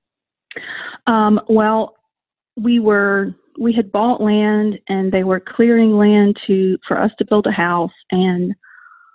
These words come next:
you know, growing up the middle of nine kids, the name of the game was don't waste, right? And so all these trees,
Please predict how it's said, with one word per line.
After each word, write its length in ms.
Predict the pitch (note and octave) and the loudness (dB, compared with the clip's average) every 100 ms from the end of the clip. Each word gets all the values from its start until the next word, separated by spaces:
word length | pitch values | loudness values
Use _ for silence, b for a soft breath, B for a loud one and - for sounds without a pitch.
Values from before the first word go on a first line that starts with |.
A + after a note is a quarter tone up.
| b b b _ _ - | b b b _ _ 0
you 100 | G#3 | 2
know, 180 | F3+ F3 | 4 2
growing 380 | G#3 G#3+ B3 | 2 4 4
up 140 | B3 A#3+ | 2 0
the 100 | A3+ | 0
middle 220 | A3+ A3+ | 0 0
of 100 | A3 | 0
nine 320 | G#3+ G3+ G3+ | 0 0 0
kids, 640 | G3+ - A3 G3+ G3+ G3 F3+ - _ _ - | -2 0 0 2 0 -2 -8 -20 _ _ -10
the 160 | G3+ G3+ | -4 0
name 280 | G3 G3 | 2 2
of 120 | G3 F#3 | 0 0
the 80 | F#3 | -2
game 360 | F#3+ F#3+ F#3+ | 0 0 0
was 360 | F#3+ F#3+ F#3+ F#3 G3 - - | 0 0 0 -2 -6 -18 -10
don't 280 | - G#3 G3 | -2 0 0
waste, 640 | F3 F3+ E3+ E3+ - - - _ - | 0 0 0 -4 -10 -18 -20 _ -4
right? 400 | F#3+ F#3+ G#3 G#3 | 0 2 0 0
And 180 | G3 F#3+ | -2 -2
so 440 | G3+ F#3 F3+ F3+ - _ b b b - | 0 0 2 0 -2 _ b b b -4
all 140 | A#3+ | 2
these 240 | C4 A#3 - - - | 2 2 -2 -8 0
trees, 540 | B3+ B3+ F#3+ G3 G3+ | 4 4 2 0 -2